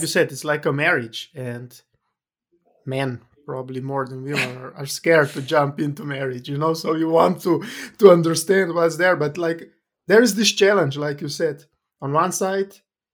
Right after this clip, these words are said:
Speaker 1: you don't want to go into this long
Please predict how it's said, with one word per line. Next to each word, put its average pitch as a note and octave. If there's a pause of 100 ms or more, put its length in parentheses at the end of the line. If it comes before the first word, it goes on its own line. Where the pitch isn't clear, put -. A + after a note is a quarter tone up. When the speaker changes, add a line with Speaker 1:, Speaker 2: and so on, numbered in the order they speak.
(540)
Speaker 1:
you D3+
don't E3+
want F#3
to E3+
go F3
into D#3
this E3
long E3